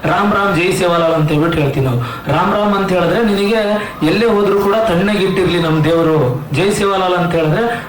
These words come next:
ನಮ್ಮ ಜನಾಂಗನ ನಾವು ಉಳಿಸ್ಕೊಂಡು ಹೋಗ್ತಕ್ಕಂಥದ್ದು ಒಂದು ಮಾತನ್ನ ಹೇಳ್ತೀವಿ ಸರ್. ಅದಕ್ಕೆ ಅವ್ರಿಗೆ ಹೇಳ್ದೆ ನಾನು, "ರಾಮ್ ರಾಮ್ ಜೈ ಸೇವಾಲಾಲ್" ಅಂತ ಫೋನ್ ಮಾಡಿದ ತಕ್ಷಣ, "ಏನ್ ಗುರು ಇದು, ಜೈ ಸೇವಾಲಾಲಲ್ಲೇ ಒಂದು ಪವರ್ ಇದೆ ಅಲ್ಲ" ಅಂತ ಹೇಳ್ಬಿಟ್ಟು ಹೇಳಿದ್ರು.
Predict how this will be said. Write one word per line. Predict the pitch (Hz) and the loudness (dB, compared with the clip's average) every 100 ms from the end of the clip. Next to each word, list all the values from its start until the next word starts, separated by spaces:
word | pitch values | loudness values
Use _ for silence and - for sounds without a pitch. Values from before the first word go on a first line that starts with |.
| 147 | -2
ನಮ್ಮ | 185 196 190 175 165 160 147 | 0 0 0 0 0 0 0
ಜನಾಂಗನ | 165 190 180 190 202 | 0 0 0 0 0
ನಾವು | 160 151 | 0 2
ಉಳಿಸ್ಕೊಂಡು | 175 - 175 156 | 0 0 0 0
ಹೋಗ್ತಕ್ಕಂಥದ್ದು | 156 151 143 139 170 156 | 0 0 -2 -2 0 0
ಒಂದು | 143 | 0
ಮಾತನ್ನ | 139 139 139 | 0 0 0
ಹೇಳ್ತೀವಿ | 127 120 110 | 0 0 -2
ಸರ್. | 117 | -2
ಅದಕ್ಕೆ | 139 190 185 | 0 0 0
ಅವ್ರಿಗೆ | 190 175 | 0 0
ಹೇಳ್ದೆ | 180 220 180 | 0 0 0
ನಾನು, | 160 147 | 0 0
"ರಾಮ್ | 156 170 | 0 0
ರಾಮ್ | 185 156 | 0 0
ಜೈ | 156 | 0
ಸೇವಾಲಾಲ್" | 170 165 156 151 | 0 0 0 0
ಅಂತ | 139 135 | 0 -2
ಫೋನ್ | 131 - 165 | -2 0 0
ಮಾಡಿದ | 160 156 139 | 0 -2 -2
ತಕ್ಷಣ, | 135 139 123 - - - 185 | -2 -4 -6 -6 -12 -4 0
"ಏನ್ | 240 226 | 2 2
ಗುರು | 220 | 2
ಇದು, | 196 165 | 0 0
ಜೈ | 175 214 | 0 0
ಸೇವಾಲಾಲಲ್ಲೇ | 220 208 202 190 185 | 0 0 0 0 0
ಒಂದು | 175 160 | 0 0
ಪವರ್ | 165 175 | 0 2
ಇದೆ | 190 185 | 2 0
ಅಲ್ಲ" | 170 | 0
ಅಂತ | 156 151 147 | 0 0 0
ಹೇಳ್ಬಿಟ್ಟು | 143 139 135 | 0 0 -2
ಹೇಳಿದ್ರು. | 123 110 110 - - | -2 -4 -8 -10 -14